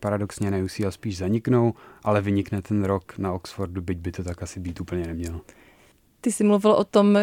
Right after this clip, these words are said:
Speaker 2: že jsou přítomní tři nebo pět akademiků. Jak vypadá ta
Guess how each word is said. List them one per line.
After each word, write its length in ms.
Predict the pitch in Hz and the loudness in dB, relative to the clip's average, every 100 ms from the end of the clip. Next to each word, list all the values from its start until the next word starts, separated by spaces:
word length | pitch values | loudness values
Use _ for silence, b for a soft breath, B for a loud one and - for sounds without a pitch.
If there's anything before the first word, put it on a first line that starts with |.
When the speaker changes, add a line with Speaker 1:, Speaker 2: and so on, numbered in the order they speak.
| 208 | 4
Speaker 2:
že 180 | 196 202 | 2 4
jsou 140 | 214 | 2
přítomní 580 | 190 - 208 202 202 190 | 0 2 4 6 6 4
tři 280 | - 226 202 | 2 4 6
nebo 180 | 190 | 4
pět 180 | 185 196 - | 4 2 2
akademiků. 560 | 190 180 175 180 - | 2 2 2 0 2
Jak 160 | 190 190 | 4 4
vypadá 500 | 220 254 233 185 175 | 4 6 6 6 4
ta 500 | - 175 170 185 | 0 0 0 -4